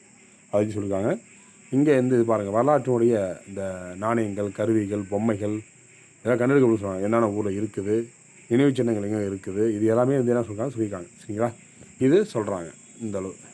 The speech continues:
இந்த பாருங்க. இந்த மேப்பு பாருங்க. சரிங்களா? இந்த மேப்ல என்னென்ன இருக்குன்னு பார்த்துருவோம். ஓகேங்களா? இலக்கிய ஆதாரங்கள் என்னன்னாக்கா இதிகாசங்க பாடல்கள், வெளிநாட்டு பயண குறிப்புகள், இந்திய ஆசிரிய நூல்கள், நாட்டுப்புற கவிதை பாடல்கள். அது மத சார்பற்ற இலக்கியம் என்பது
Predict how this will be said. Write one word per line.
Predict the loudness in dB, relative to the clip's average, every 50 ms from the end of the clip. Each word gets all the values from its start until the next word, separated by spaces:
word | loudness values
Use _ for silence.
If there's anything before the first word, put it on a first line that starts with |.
| -20 -20 -20 -18
இந்த | -16 -16 -16
பாருங்க. | -16 -18 -20 -20 -20 -20 -20 -20 -20 -20 -20 -20 -20 -20 -20 -20 -20 _ _ -4
இந்த | -2 0 0 2
மேப்பு | 2 2 0 0 -2 -4 -4
பாருங்க. | -4 -6 -6 -8 -16 -16 -12
சரிங்களா? | -10 -8 -4 -4 -4 -4 -6 -10 -20 -20 -20 -20 -20 -20 -20 -12 -6
இந்த | -2 0 0
மேப்ல | 2 2
என்னென்ன | 2 2 2 2 0 -2
இருக்குன்னு | -2 -4 -8 -12
பார்த்துருவோம். | -16 -16 -16 -18 -18 -16 -14 -12
ஓகேங்களா? | -8 -8 -6 -6 -4
இலக்கிய | 0 0 0 0 0 2 2 4
ஆதாரங்கள் | 4 4 4 2 2 2 0 -2 -2
என்னன்னாக்கா | 0 -2 -2 -2 -2 -2 -4 -6 -12 -20 -20 -20 -10 -4
இதிகாசங்க | -2 2 4 6 6 6 6 4 2 2 2 2 2
பாடல்கள், | 2 2 2 2 2 2 2 4 4 2 2 -2 -12 -20 -20 -18 -8 -2
வெளிநாட்டு | 0 2 4 4 6 4 4 2 2 0 2
பயண | 2 2 2 2 0
குறிப்புகள், | 0 0 -2 0 -2 0 2 2 2 2 0 -4 -14 -20 -20 -20 -10 -2
இந்திய | 0 2 4 4 4 6 6 8 8 8 6
ஆசிரிய | 6 4 2 2 2 2 2
நூல்கள், | 2 2 2 2 4 2 2 0 -2 -10 -20 -20 -20 -20 -20 -18 -8 -2
நாட்டுப்புற | 2 4 6 6 6 4 2 0 2 2 2
கவிதை | 2 2 0 2 2 2
பாடல்கள். | 2 0 -2 -2 -4 -8 -10 -10 -6
அது | -2 0 2
மத | 2 4 4 2 2
சார்பற்ற | 2 2 2 2 2 0 0 0 0 0
இலக்கியம் | 0 0 0 0 -2 -2
என்பது | 0 0 0 0 -2 -2